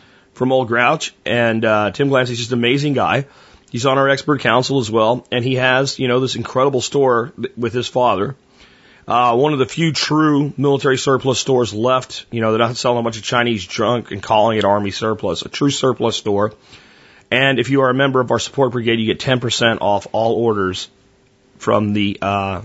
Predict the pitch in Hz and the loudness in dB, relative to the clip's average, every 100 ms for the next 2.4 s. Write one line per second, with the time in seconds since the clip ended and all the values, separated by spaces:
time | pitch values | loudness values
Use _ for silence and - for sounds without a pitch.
0 | - _ _ _ - - - 107 104 98 | -14 _ _ _ -18 -16 -6 -2 0 -2
1 | 107 110 110 - 107 95 101 98 98 92 | -2 0 0 2 0 2 0 0 0 0
2 | 90 104 73 | 0 -2 -4